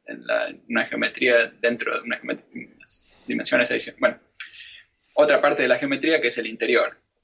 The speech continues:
Dentro del interior están separados por distancias pequeñas. Entonces esa es la idea, la que es una conexión entre geometría y entrelazamiento cuántico. Em, es, este es un ejemplo que es bastante claro de esta relación,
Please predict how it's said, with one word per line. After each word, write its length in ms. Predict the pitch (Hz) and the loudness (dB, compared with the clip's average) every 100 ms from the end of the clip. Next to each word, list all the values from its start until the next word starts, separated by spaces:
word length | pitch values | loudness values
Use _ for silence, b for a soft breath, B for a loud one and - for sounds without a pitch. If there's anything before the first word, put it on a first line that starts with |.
| _ | _
Dentro 340 | - 139 143 135 | -2 0 2 2
del 120 | 131 | 2
interior 360 | 131 143 143 147 | 2 2 2 2
están 220 | - 120 | 0 -2
separados 520 | - - 117 120 - | -2 0 4 4 4
por 260 | - - - _ _ | -6 -8 -8 _ _
distancias 400 | - - - - | -6 -2 -2 -4
pequeñas. 600 | 120 117 113 - - - - - _ _ _ _ _ - - _ _ _ _ _ _ _ - _ _ - - | -6 -4 -6 -8 -18 -18 -20 -20 _ _ _ _ _ -14 -14 _ _ _ _ _ _ _ -20 _ _ -18 -4
Entonces 240 | 139 156 | 2 2
esa 100 | 156 135 | 2 2
es 40 | |
la 100 | 117 | 2
idea, 220 | 117 107 | 4 4
la 120 | 95 | 4
que 60 | - | 0
es 80 | - | 2
una 140 | 123 | 2
conexión 460 | 120 120 - 160 156 | 4 0 2 4 4
entre 300 | 143 117 113 | 2 0 0
geometría 480 | 120 113 - 139 135 | -2 -4 -4 0 0
y 60 | |
entrelazamiento 720 | 113 - 110 - 113 120 117 | 0 -2 -2 -2 -2 0 2
cuántico. 580 | 143 127 135 - 160 _ _ _ _ _ - | 4 2 0 -4 -6 _ _ _ _ _ -2
Em, 420 | - - - - - - | 2 4 2 -8 -18 -2
es, 200 | - - | -2 0
este 140 | - 160 | 2 2
es 80 | 156 | 4
un 80 | |
ejemplo 420 | 131 147 147 139 117 | 2 2 2 2 2
que 280 | 113 113 - | 0 0 -2
es 140 | - | -4
bastante 400 | 117 - 131 117 | -4 -2 -2 0
claro 260 | 143 147 127 | 4 4 2
de 60 | |
esta 160 | 120 117 | 0 -2
relación, 560 | 123 123 - 151 165 | -2 -4 0 0 0